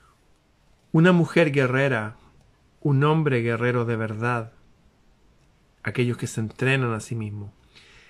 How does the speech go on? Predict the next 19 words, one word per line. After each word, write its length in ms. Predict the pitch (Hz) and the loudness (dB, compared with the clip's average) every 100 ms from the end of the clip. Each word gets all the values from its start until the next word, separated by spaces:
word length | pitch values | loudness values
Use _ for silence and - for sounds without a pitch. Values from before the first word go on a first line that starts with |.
| - _ | -20 _
que 140 | - 123 | -8 -8
sirven 500 | - 170 170 175 160 | 0 2 4 2 2
de 80 | 147 | 2
modelo 560 | 139 127 143 151 151 | 0 2 2 2 0
de 100 | 143 | 0
identidad 640 | 131 123 113 127 123 131 135 | 0 -2 -4 -4 0 0 -2
para 200 | 131 123 | -2 -2
algunos 500 | 120 127 147 135 113 | -4 -4 -2 -2 -4
de 60 | |
los 100 | 110 | -8
que 100 | - | -12
están 220 | - 117 | -12 -10
a, 240 | 110 113 - - - - - | -10 -12 -16 -20 -20 -20 -14
alrededor. 540 | 110 117 107 107 113 _ _ - _ _ _ _ _ _ _ _ _ _ - - _ _ _ _ - _ | -10 -8 -6 -8 -12 _ _ -20 _ _ _ _ _ _ _ _ _ _ -20 -20 _ _ _ _ -20 _
Son 240 | - 147 | -6 -2
maestros 580 | 143 139 135 147 - 151 | 2 2 2 0 -2 -2
en 60 | 139 | 0
el 120 | 127 | -2
ast-, 300 | 131 127 - | -2 -6 -12